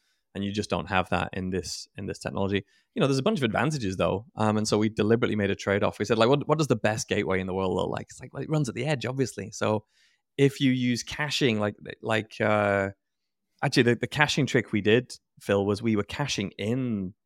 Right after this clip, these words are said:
the edge. So when you made your second requ-, uh, request, when, when we did that, it was still making requests. We didn't set the cache headers. We can do that too. Um, but in that case, it's just, we just kept it there on that worker. So if you'd have had two clients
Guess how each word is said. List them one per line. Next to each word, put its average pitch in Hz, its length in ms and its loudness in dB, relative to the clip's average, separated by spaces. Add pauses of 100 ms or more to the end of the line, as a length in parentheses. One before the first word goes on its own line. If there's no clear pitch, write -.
the 95 380 -4
edge. 123 400 -2 (320)
So - 180 -2
when 120 240 0
you 110 300 -2
made 107 300 0
your 98 120 0
second 104 400 -4
requ-, - 320 -12 (340)
uh, 92 200 -6
request, - 720 -4 (100)
when, 101 240 -6
when 101 140 -6
we 92 80 -8
did 127 160 -4
that, 87 180 -4 (300)
it 110 80 -2
was 160 240 6
still 139 180 2
making 120 260 -2
requests. 101 380 -4
We 113 80 -2
didn't 123 160 -2
set - 140 -2
the 110 80 -8
cache 107 240 -8
headers. 90 180 -4
We 143 80 -6
can 143 80 -2
do - 100 0
that 101 200 0
too. 180 240 0 (540)
Um, 107 400 2 (100)
but 123 100 0
in 120 80 0
that 143 180 2
case, 107 240 0
it's 107 120 -8
just, - 200 -8
we 117 120 -4
just 135 160 -6
kept - 280 -8
it 101 120 -6
there 110 180 0
on 98 140 -2
that 95 240 -6
worker. 120 260 -2
So - 140 -4
if 113 100 -4
you'd 170 100 -2
have 147 100 0
had 110 120 0 (460)
two 196 280 0
clients 92 640 -6